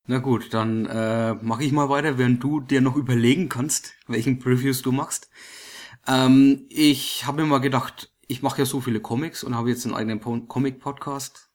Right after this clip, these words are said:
Kann ich hier auch mal ein Preview bringen. Ich lese ja sehr viel, äh, Ralf König in letzter Zeit. Ha-, eigentlich mich kreuz und quer durch seine ganze Bibliothek durch. Und er hat eines rausgebracht, das ist, äh, relati-, relativ neu, sein neuestes eigentlich. Ähm, das heißt Barry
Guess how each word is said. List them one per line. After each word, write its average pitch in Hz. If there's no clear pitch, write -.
Kann 110
ich 110
hier 117
auch 113
mal 110
ein 110
Preview 131
bringen. 123
Ich -
lese 123
ja 117
sehr 120
viel, 113
äh, 104
Ralf 107
König 127
in 135
letzter 131
Zeit. 147
Ha-, -
eigentlich 113
mich 113
kreuz 113
und 120
quer 110
durch 123
seine 107
ganze 113
Bibliothek 117
durch. 123
Und 117
er 107
hat 120
eines 131
rausgebracht, 131
das 113
ist, -
äh, 117
relati-, 123
relativ 123
neu, 101
sein 117
neuestes 117
eigentlich. 147
Ähm, 110
das 113
heißt 120
Barry 123